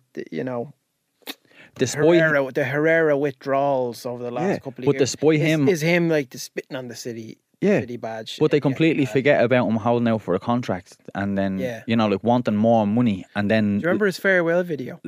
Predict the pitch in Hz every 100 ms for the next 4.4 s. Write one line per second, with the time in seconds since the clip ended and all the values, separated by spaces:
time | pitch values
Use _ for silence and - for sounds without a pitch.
0 | 76 _ - 117 113 95 _ _ - -
1 | 104 107 - 85 87 85 - - - -
2 | - 101 - - - 254 302 240 285 233
3 | 233 320 285 202 180 208 214 285 285 -
4 | - 226 202